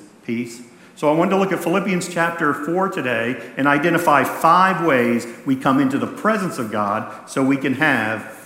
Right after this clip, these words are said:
the peace of God. So Philippians chapter four, verse two. Notice I put,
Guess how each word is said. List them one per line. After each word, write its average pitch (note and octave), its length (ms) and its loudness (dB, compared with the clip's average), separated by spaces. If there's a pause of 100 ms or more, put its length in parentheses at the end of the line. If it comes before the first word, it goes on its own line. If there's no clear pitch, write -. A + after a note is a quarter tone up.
(140)
the B2 80 -4
peace B2 560 -2 (360)
of A#2+ 200 -6
God. B2+ 440 -2 (880)
So - 160 0
Philippians F3+ 480 2
chapter F3+ 280 2
four, E3 260 0
verse E3 320 -2
two. B2+ 280 -2 (1400)
Notice F3+ 220 2
I F3 60 4
put, F3 200 0